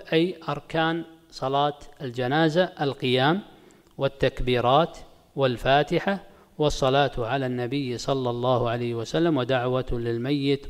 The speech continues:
والسلام. هذه الإنسان يسعى دائما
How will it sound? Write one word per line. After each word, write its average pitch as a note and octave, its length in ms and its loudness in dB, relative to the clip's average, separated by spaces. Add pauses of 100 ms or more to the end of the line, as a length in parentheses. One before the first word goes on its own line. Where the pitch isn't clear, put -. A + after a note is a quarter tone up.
(120)
والسلام. A#2 840 -2 (460)
هذه D3 440 -2 (420)
الإنسان C#3 580 -4
يسعى C3 420 -4
دائما C3 560 -2